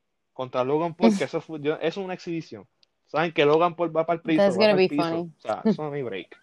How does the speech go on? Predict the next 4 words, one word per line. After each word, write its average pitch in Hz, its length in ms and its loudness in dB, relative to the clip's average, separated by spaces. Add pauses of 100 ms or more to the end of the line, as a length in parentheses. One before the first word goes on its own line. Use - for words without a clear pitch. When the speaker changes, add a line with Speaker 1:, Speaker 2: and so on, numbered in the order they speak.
(140)
Speaker 2:
<laughs> 330 560 -10
Speaker 1:
Eh, 143 340 6
la, 139 340 8 (680)
yeah, 139 340 2